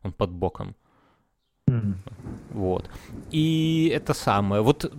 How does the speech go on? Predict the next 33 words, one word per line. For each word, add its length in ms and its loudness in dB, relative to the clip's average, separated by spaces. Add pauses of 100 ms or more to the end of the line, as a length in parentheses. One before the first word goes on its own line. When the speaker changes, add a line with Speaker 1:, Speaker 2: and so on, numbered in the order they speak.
Speaker 1:
П 100 4
М 180 2
Ж, 280 0
да, 280 4
чтобы 280 -10
не 100 -2
быть 180 -4
завязанным, 800 0
чтобы, 300 -4
может 300 -4
быть, 160 -8
земельку 540 -2
здесь 280 -4
можно 280 -4
было 200 -4
прикупить, 640 -10
там, 120 -10
коттеджик 560 -6
построить, 580 -10
может 260 -6
быть, 180 -10
когда-нибудь, 640 -6
да. 200 0
Ну 120 0
и 40 0
вообще 260 -2
в 80 -14
целом, 320 -4
знаешь, 260 -8
уже 180 -4
П 180 -6
М 140 -4
Ж — 60 -4